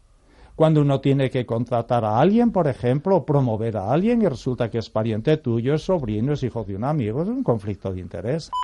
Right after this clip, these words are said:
Interés entre el bien de la organización, que es buscar el mejor, y, y tu propio bien, que es favorecer al amigo, al pariente o a quien fuere.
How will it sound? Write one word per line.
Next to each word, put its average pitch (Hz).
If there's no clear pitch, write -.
Interés 143
entre 135
el 117
bien 170
de 165
la 147
organización, 135
que 135
es 113
buscar 120
el 127
mejor, 196
y, 180
y 143
tu 113
propio 131
bien, 160
que 127
es 135
favorecer 107
al 92
amigo, 202
al 131
pariente 143
o 110
a 92
quien 95
fuere. 104